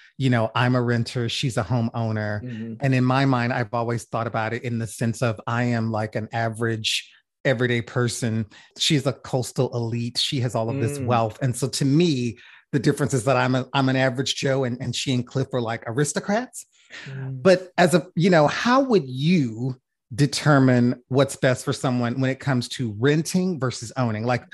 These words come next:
Speaker 1: what, what, what's the advice? What's the note that you give when someone asks you, "Should I rent or should I own?"
Speaker 2: Clearly, um, not because they own a house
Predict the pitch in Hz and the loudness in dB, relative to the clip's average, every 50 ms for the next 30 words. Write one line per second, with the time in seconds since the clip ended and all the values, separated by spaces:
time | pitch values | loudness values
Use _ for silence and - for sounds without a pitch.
0 | - _ - 135 160 170 180 - 139 117 120 147 170 - - - - - 104 - | -20 _ 2 2 4 4 2 0 -2 0 2 2 2 0 -2 -10 -18 -16 -4 0
1 | 139 175 - - - 214 214 180 160 180 170 165 170 - - 127 135 - - - | 0 0 0 0 -2 -2 -2 0 2 4 4 4 2 0 -2 -4 -6 -6 -6 -6
2 | - 160 175 165 160 160 160 - 151 - - 165 156 127 123 131 131 139 143 131 | -4 0 0 2 0 0 0 -2 -4 -4 -6 -6 -6 -4 -2 0 0 0 0 0
3 | 123 117 - - - 135 131 131 127 - 127 120 123 - - - - 123 117 117 | -2 -2 -2 -2 -2 -2 0 0 0 0 -2 -2 -2 -2 -6 -8 -6 -4 -4 -4
4 | 113 - - - - - - _ _ _ _ _ _ - - - 170 165 156 147 | -6 -10 -16 -20 -20 -20 -20 _ _ _ _ _ _ -8 -4 -2 0 0 0 2
5 | 196 240 240 208 - - 175 156 - 117 107 95 95 104 107 101 - _ _ _ | 0 0 0 0 -2 -2 -4 -4 -4 -4 -6 -8 -8 -12 -14 -14 -16 _ _ _
6 | _ _ _ _ _ _ 214 214 214 208 208 208 202 196 180 165 151 147 143 135 | _ _ _ _ _ _ 2 4 6 6 6 6 4 4 4 4 2 0 -2 -2
7 | 135 139 135 - _ 139 139 135 131 127 127 - - 156 170 175 - - 151 135 | -4 -6 -8 -10 _ -6 -4 -4 -4 -4 -6 -6 -4 -2 -2 -2 0 0 0 0
8 | - 147 131 123 110 - - _ _ _ - 131 131 - - 139 135 123 120 110 | 2 2 0 0 0 -6 -16 _ _ _ -2 -2 0 0 -2 -4 -6 -6 -8 -8
9 | 101 127 131 101 90 113 123 - - | -8 -8 -8 -8 -8 -10 -12 -12 -14